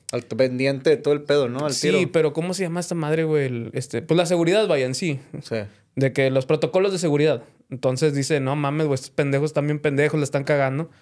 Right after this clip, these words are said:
Speaker 2: Y me explicó un poco, son muchos tecnicismos de ingeniería que no entendí que por qué <laughs> provocaron el,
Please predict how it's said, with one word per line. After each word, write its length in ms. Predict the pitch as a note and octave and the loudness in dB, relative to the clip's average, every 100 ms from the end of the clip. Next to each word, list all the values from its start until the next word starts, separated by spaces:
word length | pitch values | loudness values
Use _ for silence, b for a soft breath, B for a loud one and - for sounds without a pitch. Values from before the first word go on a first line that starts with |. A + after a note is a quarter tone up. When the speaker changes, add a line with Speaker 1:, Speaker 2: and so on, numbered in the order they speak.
| b b b b | b b b b
Speaker 2:
Y 80 | D3 | 2
me 80 | D#3 | 2
explicó 280 | - E3 G#3+ | 2 2 2
un 120 | A#3+ | 2
poco, 280 | A#3 A3+ A3+ | 0 2 0
son 280 | G3 G3 | 2 0
muchos 300 | F#3+ G3 G#3 | 2 2 2
tecnicismos 600 | - F3+ D#3+ E3 D#3+ F#3 F3 | 0 2 2 0 0 0 2
de 80 | E3 | 0
ingeniería 460 | D3+ C#3+ C3+ D#3+ | 2 2 2 2
que 80 | E3 | 0
no 80 | D#3 | -2
entendí 340 | D#3 D#3+ D#3 | 0 0 0
que 100 | D3 | 0
por 200 | C#3+ B2 | -2 -2
qué 100 | D3 | 0
<laughs> 160 | D3 G3 E3+ | 0 2 4
provocaron 340 | D3+ - D3 E3+ | 2 0 0 0
el, 160 | D3 | 0